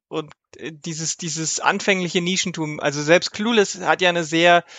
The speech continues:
enge Zielgruppe eigentlich gehabt, so als Highschool-Movie. Ähm, das war ja kein Film, der irgendwie für alle war, ne? Also weil ich glaub, irgendwelche Plus-vierziger haben da keinen großen Spaß dran gehabt, weder damals noch heute, äh, die den Film nicht schon einmal gesehen haben in ihrer Jugend.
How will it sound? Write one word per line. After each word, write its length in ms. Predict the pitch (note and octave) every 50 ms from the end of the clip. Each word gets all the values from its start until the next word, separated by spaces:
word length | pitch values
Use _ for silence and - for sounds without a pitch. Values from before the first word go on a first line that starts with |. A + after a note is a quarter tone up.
| - - - _ _ _ _ _ _ _ _ _ _ _ _
enge 300 | _ - F3+ F#3+ G3+ F#3+
Zielgruppe 500 | - - B3 C4 - F3+ E3 D#3+ - D#3
eigentlich 440 | - C#3 C#3+ C#3 D3 D3 D3 C#3 -
gehabt, 280 | - C#3+ D3 D3+ - -
so 100 | - D3
als 220 | - D3+ D3 -
Highschool-Movie. 920 | D#3+ D#3 E3 E3 - - E3 D#3 D#3 D3+ D#3 D#3+ E3 D#3+ F3+ G3 G#3+ G#3 - - - - - - - _ -
Ähm, 320 | D#3+ D#3+ E3 D#3+ D#3+ D#3
das 200 | E3 D#3 C#3+ -
war 80 | E3 D#3+
ja 100 | E3+ F3
kein 240 | F3 - F#3 F3 E3+
Film, 200 | - F#3+ F3+ F3+
der 120 | F3 F3 A2+
irgendwie 220 | E3+ F3+ F3+ F3+
für 140 | - G3+ -
alle 280 | D3+ F3+ G3+ F#3+ C#3+ -
war, 200 | C3+ B2+ B2 B2+
ne? 200 | C3 D3 E3+ F3
Also 220 | D#3+ D3 C#3+ C#3+
weil 100 | D3 C#3+
ich 120 | C#3 -
glaub, 200 | - D#3+ D3+ C3
irgendwelche 720 | - D#3+ D#3 D#3 D#3 D#3+ D3+ - E3 D#3 D#3 D#3 D#3 D#3 D3+ D3+ - _ _ _
Plus-vierziger 680 | - - E3 - - - G3 F#3+ - - G3+ F3+ F3 E3+
haben 180 | E3 E3+ E3+
da 200 | E3+ D#3+ D3+ D3+ - - - -
keinen 240 | - - G3 A#3 F3
großen 280 | - - D#3 D3 D3+ C#3+
Spaß 320 | - - D3 C#3 C#3+ -
dran 180 | - - C#3 C3
gehabt, 300 | C3 C3 C3 - _ -
weder 180 | D3 C#3+ D3
damals 400 | C#3 C#3+ C#3 C#3+ D3+ D#3 D3+ C#3+
noch 140 | D3+ C#3+ C3
heute, 360 | C3 C#3 D3 E3 F3 D#3 E3+ - - - - - - - _ -
äh, 340 | D3 D3 C#3+ C#3+ C#3+ C#3+ C3+
die 340 | C3+ - D#3+ D#3+ D#3 D#3 D3
den 200 | C3+ D#3 D3 C3+
Film 180 | - E3+ E3
nicht 140 | E3 D#3 -
schon 180 | - E3 D3+ D3
einmal 260 | C#3+ C#3 C#3+ C#3 C#3
gesehen 320 | C3+ C3+ C3 D3 D3+ D3
haben 140 | C#3+ C#3 C#3
in 80 | B2 C3+
ihrer 140 | C#3+ C3 C3+
Jugend. 400 | C3+ D3 D#3+ D#3+ C3+ B2+ -